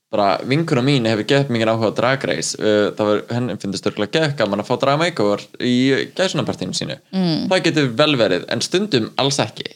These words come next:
Speaker 1: Ég var alveg þurft,
Speaker 2: Yeah.
Speaker 1: veist, að mála einhverja sem að var svo, veist, hún var ekki endilega ekki into it. Þetta var meira það að hún bara þorði ekki.
Speaker 2: Já.
Speaker 1: Að hún bara eitthvað, veist, „Nei, veist, ég verð, ég verð ennþá svo sæt, er það ekki?“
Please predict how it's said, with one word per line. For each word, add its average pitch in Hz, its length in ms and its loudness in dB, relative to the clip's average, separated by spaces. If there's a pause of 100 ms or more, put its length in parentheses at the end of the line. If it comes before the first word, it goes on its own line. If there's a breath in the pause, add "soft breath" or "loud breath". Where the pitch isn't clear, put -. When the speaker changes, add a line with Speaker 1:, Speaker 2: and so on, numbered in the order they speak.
(100)
Speaker 1:
Ég 131 80 2
var 131 100 6
alveg 117 140 2
þurft, 110 100 2
Speaker 2:
Yeah. 110 180 2
Speaker 1:
veist, - 180 -8
að 107 140 0
mála 127 280 4
einhverja 101 220 0
sem 110 180 -2
að 107 60 2
var 104 100 2
svo, 143 300 2 (680 loud breath)
veist, - 100 -6
hún 139 120 6
var 135 80 4
ekki 139 180 0
endilega 139 300 2
ekki 139 360 -4
into 151 420 0
it. - 160 0
Þetta 123 260 2
var 120 40 0
meira 135 440 0
það 120 460 2
að 113 160 0
hún 120 100 -4
bara 95 160 0
þorði - 440 -2
ekki. - 300 -16 (200)
Speaker 2:
Já. 160 480 4
Speaker 1:
Að 123 100 4
hún 131 120 4
bara 117 120 2
eitthvað, 107 220 2
veist, - 120 -14
„Nei, 113 240 2
veist, - 220 -8
ég 110 200 0
verð, 117 200 2
ég 120 100 2
verð 113 140 2
ennþá 110 160 0
svo 180 160 0
sæt, 156 160 -2
er 104 60 -2
það 98 160 2
ekki?“ 120 160 2